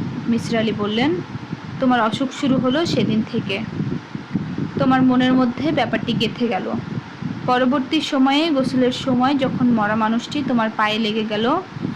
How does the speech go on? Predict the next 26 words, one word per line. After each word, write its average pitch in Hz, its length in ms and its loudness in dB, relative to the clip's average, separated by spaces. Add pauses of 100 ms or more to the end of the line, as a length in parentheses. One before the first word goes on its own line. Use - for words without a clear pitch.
(320)
তখন 269 360 2
তোমার 294 300 2
মনে 254 340 6
পড়ল 254 280 4
মন্দিরের 233 640 2
দৃশ্য। 214 480 -4 (160)
বুঝতে 226 260 -2
পারছো?" 269 440 -4 (1000)
রানু 233 260 2
জবাব 214 400 0
দিল 185 200 -2
না। 214 180 -6 (1160)
অসুখের 285 420 0
মূল 285 220 4
কারণটি 254 640 2
আলোয় 240 380 2
নিয়ে 226 300 4
এলেই 262 300 2
অসুখ - 360 -2
সেরে 202 300 -2
যায়, 180 240 -4 (680)
এজন্যই 262 540 4
আমি 240 240 2
এটা 226 220 -2
তোমাকে 220 280 -2
বললাম। 202 580 -2